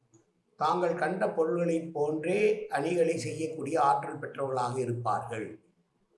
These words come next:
அறிஞர்கள் கல்வி கேள்விகளால் தெளிந்தவற்றையே செய்வர். சான்றோரோ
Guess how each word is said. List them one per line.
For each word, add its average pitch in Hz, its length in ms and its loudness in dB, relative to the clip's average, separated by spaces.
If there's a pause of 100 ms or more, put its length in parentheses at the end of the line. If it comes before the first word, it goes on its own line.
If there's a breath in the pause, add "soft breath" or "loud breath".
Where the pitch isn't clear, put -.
(880)
அறிஞர்கள் 160 760 -4
கல்வி 185 360 -4
கேள்விகளால் 147 760 0
தெளிந்தவற்றையே 139 1040 -2
செய்வர். 117 680 -2 (1400)
சான்றோரோ 190 880 0